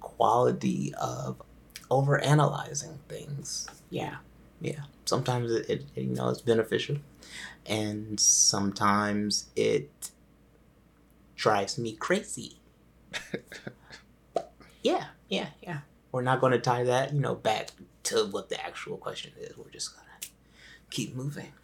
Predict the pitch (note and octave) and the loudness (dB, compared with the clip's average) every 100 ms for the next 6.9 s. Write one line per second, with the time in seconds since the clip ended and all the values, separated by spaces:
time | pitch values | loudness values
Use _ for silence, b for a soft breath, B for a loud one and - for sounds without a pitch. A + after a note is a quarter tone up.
0 | B B B B B - F#2 G#2+ C#3 D#4 | B B B B B -8 -2 -2 -2 -4
1 | G4 - D#2+ C2+ - G2 G2+ G2+ G2 A#2 | -8 -12 -14 -12 -6 0 2 0 -4 -10
2 | _ - G#2 G#2+ - G2+ A2 - F3 F3+ | _ -4 2 2 2 0 0 0 -2 0
3 | D4 - - - - - - - - - | -2 -4 -12 -20 -20 -20 -16 -8 -6 -6
4 | - - - _ _ _ _ _ _ _ | -10 -16 -16 _ _ _ _ _ _ _
5 | _ _ _ _ _ - G#2+ A2+ G#2+ - | _ _ _ _ _ 0 0 -2 -8 -6
6 | - - - - - - - - - | -4 -2 -4 -6 -10 -8 -8 -10 -12